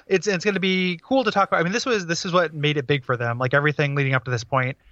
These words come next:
were kind of, uh, local boys done good. Um, you know, and Chronic Town came out, you know, we talked about that. We talked, and that was actually,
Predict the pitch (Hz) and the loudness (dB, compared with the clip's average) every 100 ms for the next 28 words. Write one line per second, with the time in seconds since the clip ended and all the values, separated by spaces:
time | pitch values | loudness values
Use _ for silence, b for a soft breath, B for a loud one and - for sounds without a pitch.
0 | b b b b 135 147 139 135 131 127 | b b b b -2 2 2 2 2 0
1 | 127 123 139 139 135 131 120 127 120 123 | 0 2 0 0 0 0 0 -2 0 -2
2 | 123 117 _ _ _ _ _ - 131 123 | -2 -6 _ _ _ _ _ -2 0 2
3 | 123 123 127 - 143 139 127 135 131 127 | 0 -2 -8 -4 0 2 0 0 -2 -2
4 | 127 123 - _ _ _ _ _ _ _ | -4 -10 -14 _ _ _ _ _ _ _
5 | _ - 208 214 175 151 139 147 135 127 | _ -2 0 0 0 -2 0 -2 2 0
6 | 135 135 131 160 160 156 147 151 143 131 | 0 -2 0 0 0 0 0 2 0 -2
7 | 127 127 - 151 165 165 151 147 147 135 | -2 -2 -2 0 2 2 0 0 -4 -6